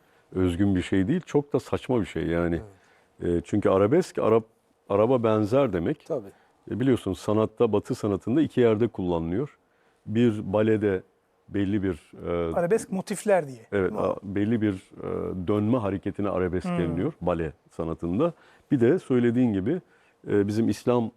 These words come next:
Speaker 1: motiflerinden aparılan veya ona benzeyen motiflere arabesk deniliyor. Başka türlü öyle bir şey yok. Mesela müzikte arabesk yok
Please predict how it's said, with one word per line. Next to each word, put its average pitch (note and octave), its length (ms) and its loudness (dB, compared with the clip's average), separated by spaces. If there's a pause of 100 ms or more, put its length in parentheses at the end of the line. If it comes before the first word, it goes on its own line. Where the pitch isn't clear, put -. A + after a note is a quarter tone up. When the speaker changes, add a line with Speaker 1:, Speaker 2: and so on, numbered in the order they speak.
Speaker 1:
motiflerinden G#2 1040 -2
aparılan G2 580 -2
veya F#2 220 0
ona G2+ 280 -2
benzeyen F#2 560 -2 (400)
motiflere A#2 440 0
arabesk E3 440 2
deniliyor. D#2+ 420 -2
Başka G2 300 -2
türlü B2+ 380 0 (500)
öyle G#2+ 200 4
bir G#2 40 -2
şey C#3+ 160 0
yok. F#3+ 260 0
Mesela F#2 260 -4
müzikte G2+ 640 0
arabesk A2 580 2
yok D3+ 160 0